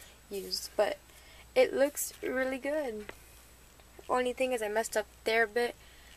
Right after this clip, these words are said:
I didn't size it good enough, so the spine part actually covers, but I love it.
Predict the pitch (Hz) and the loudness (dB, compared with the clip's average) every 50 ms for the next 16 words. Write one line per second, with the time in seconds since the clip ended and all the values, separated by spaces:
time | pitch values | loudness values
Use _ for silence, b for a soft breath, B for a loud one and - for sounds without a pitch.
0 | B B B - - 220 220 - - - - 233 226 226 220 220 233 226 220 233 | B B B -2 0 0 0 0 -2 -2 2 4 4 4 4 2 -2 0 2 2
1 | 226 226 226 233 240 247 - B B B B B B B B - - - - 233 | 2 2 2 0 0 -2 -4 B B B B B B B B -16 -10 -4 -2 0
2 | 214 208 202 202 202 202 - B B B B B B B B - 214 196 208 196 | 2 2 2 0 -2 -4 -10 B B B B B B B B -12 -8 -4 -2 -2
3 | - - - - 220 220 226 226 220 - 233 226 220 214 208 - - - 240 220 | -2 0 2 2 4 4 2 0 -2 2 4 4 4 4 2 -2 -2 0 0 0
4 | - - - 226 220 - - - - - - - - 247 240 233 240 247 247 247 | 0 0 -4 -6 -8 -8 -10 -18 -20 -20 -10 0 2 2 4 4 4 4 4 2
5 | - - - - - - - - - - - - - 208 - - - - B B | 0 -6 -12 -14 -20 -20 -20 -20 -20 -20 -10 -4 -2 -2 -2 -2 -6 -20 B B
6 | B B B B B B B B B B B - 220 220 214 214 214 208 240 262 | B B B B B B B B B B B 0 2 2 4 2 2 2 0 0
7 | 262 - | -2 -2